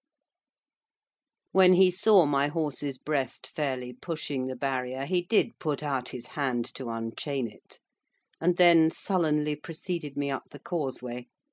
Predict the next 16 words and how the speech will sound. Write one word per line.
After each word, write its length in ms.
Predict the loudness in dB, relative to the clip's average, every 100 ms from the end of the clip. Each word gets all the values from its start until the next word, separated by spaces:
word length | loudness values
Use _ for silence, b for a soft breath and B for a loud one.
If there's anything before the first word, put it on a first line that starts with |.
| _
calling, 640 | 2 4 6 4 2 -2
as 260 | -4 -8 -6
we 120 | -4
entered 360 | -2 -4 -4 -10
the 80 | -8
court, 400 | -4 -4 -4 -12 _ _ _ _ _
"Joseph, 580 | 6 6 8 4 2 -2 _ _ _ _ 2
take 280 | 6 8 10
Mister 340 | 6 8 4
Lockwood's 580 | 8 6 4 2 2 2
horse, 580 | 0 2 2 0 -6 -20 _ -4
and 160 | 0 4
bring 200 | 6 6
up 200 | 6 2
some 240 | -2 0
wine." 560 | 4 4 4 2 0